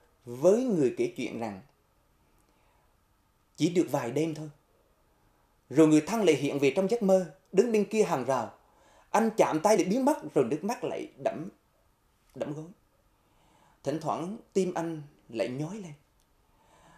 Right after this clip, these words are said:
Lúc này, anh lại sợ mình chết đi. Anh sợ một hôm nào đó, anh không còn dậy nữa, thì Vania sẽ sợ hãi lắm. Nó sẽ mất bố một lần nữa.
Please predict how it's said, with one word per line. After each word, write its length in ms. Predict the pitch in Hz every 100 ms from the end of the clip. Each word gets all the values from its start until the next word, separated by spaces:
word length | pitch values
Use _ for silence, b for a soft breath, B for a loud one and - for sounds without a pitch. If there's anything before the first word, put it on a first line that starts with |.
| b
Lúc 240 | 143 156 170
này, 280 | 156 113 101 - _ _ _ _ _ _ -
anh 300 | 160 165 143
lại 140 | 143
sợ 360 | - - 104 113
mình 120 | 110 -
chết 160 | 156 160
đi. 200 | 143 131 _ _ _ _ _ _ _ _ b b
Anh 180 | 185 202
sợ 320 | - 110 120
một 200 | 131 120
hôm 280 | - 190 190
nào 160 | 135 117
đó, 180 | 120 180 _ _ _ _ _ _ _ _ -
anh 140 | 165
không 220 | 175 185 147
còn 240 | 120 117
dậy 160 | 113 110
nữa, 220 | 107 139 185 _ _ _ _
thì 140 | 131 113
Vania 540 | 131 165 165 160 165
sẽ 120 | 151
sợ 280 | 156 - -
hãi 260 | - - 170
lắm. 220 | 180 196 _ _ _ _ b b b b b b b b b
Nó 160 | 135 180
sẽ 140 | -
mất 220 | 156 233 202
bố 140 | 214
một 200 | 220 127
lần 180 | 113 101
nữa. 140 | 151